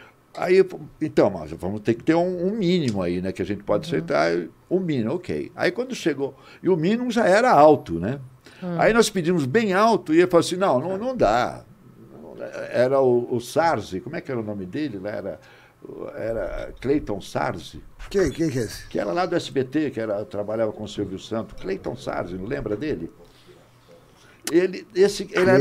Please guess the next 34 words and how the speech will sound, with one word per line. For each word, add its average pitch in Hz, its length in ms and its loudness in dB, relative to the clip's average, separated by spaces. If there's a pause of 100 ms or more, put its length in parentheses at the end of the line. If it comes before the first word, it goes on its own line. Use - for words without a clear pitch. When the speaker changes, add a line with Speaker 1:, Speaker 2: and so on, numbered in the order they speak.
Speaker 3:
Clayton. 143 60 6
Speaker 1:
diretor 160 500 6
lá, 117 100 6
de, 98 220 -2
ele 123 200 2
passou 147 300 2
a 147 40 4
ser, 147 260 -4
era 151 540 -2
assessor 120 420 -2
do 107 100 -6
Silvio 95 280 -6
Santos 110 500 -4
e 80 60 -14
tal. 69 280 -8 (440)
O, - 80 -6 (200)
o 107 60 -2
Magrinho, 104 800 -2 (100)
era - 240 -6
lá 247 100 -2
da 175 100 -2
sua 165 260 2
época. - 420 -4
Aí 156 160 4
ele, 196 260 2 (840)
quando 131 160 -8
ele 135 120 -4
chega, 139 360 2 (300)
ok, 123 300 0
então 123 200 -4
bom, 127 180 -6
combinamos 160 540 -6
lá 131 160 -8
um, 131 100 -12